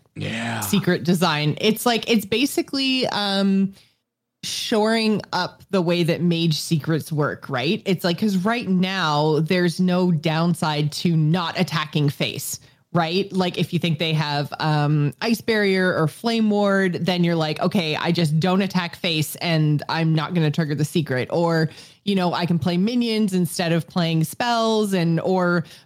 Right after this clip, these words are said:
Speaker 2: vice versa. If I think it's mirror entity versus counterspell, like, there's, like, ways to test.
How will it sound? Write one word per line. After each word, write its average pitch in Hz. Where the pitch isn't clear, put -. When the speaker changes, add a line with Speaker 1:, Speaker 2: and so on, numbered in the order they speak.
Speaker 2:
vice 170
versa. 202
If 190
I 170
think 160
it's 160
mirror 170
entity 165
versus 156
counterspell, 220
like, 165
there's, 180
like, 165
ways 185
to 190
test. 226